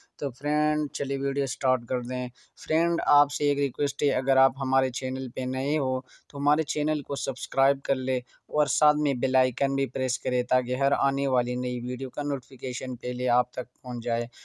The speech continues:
फ्रेंड, सबसे पहले आपको अपना WhatsApp ओपन करना है। WhatsApp ओपन करने के बाद आपको क्या करना है, ये जो थ्री डॉट वाला नश-, ऑप्शन नज़र आ रहा है,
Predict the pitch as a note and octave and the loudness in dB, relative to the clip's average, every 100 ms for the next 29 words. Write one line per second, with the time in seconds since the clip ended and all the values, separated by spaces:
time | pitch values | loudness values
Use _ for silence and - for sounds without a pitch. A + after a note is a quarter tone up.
0 | _ - D#3+ F#3 G3 F3+ F3 D#3 E3 E3 | _ -4 -2 -2 -2 -4 -4 -4 -2 4
1 | E3 D#3+ D#3+ D3+ D#3 D3+ D3 - D3+ D3 | 4 4 0 2 2 4 2 2 -2 -2
2 | D3 D3 C#3 C#3 C#3+ C#3+ C#3 C3 - - | -4 -4 0 0 2 2 0 -2 -12 -6
3 | D3+ D#3+ F#3 E3 E3 F3 E3+ E3+ E3+ E3 | 0 2 2 -2 -2 -2 2 0 0 0
4 | D3+ C#3 D3+ D3+ - - C#3+ C3+ C#3+ C#3 | 0 4 6 4 2 2 2 2 -6 0
5 | C#3+ C3+ C#3 C#3+ C#3+ C#3+ C#3 C#3+ D3 - | 0 2 0 2 2 2 2 0 -2 -2
6 | D3+ C#3+ D3+ D3+ D3 C#3+ D3 D3+ - A2+ | -4 2 4 4 4 0 0 -2 -6 -6
7 | C3+ - - D3 D3 D3 D3 D3+ D3+ D#3 | -4 -4 -6 -4 0 2 6 6 6 4
8 | D3+ | 2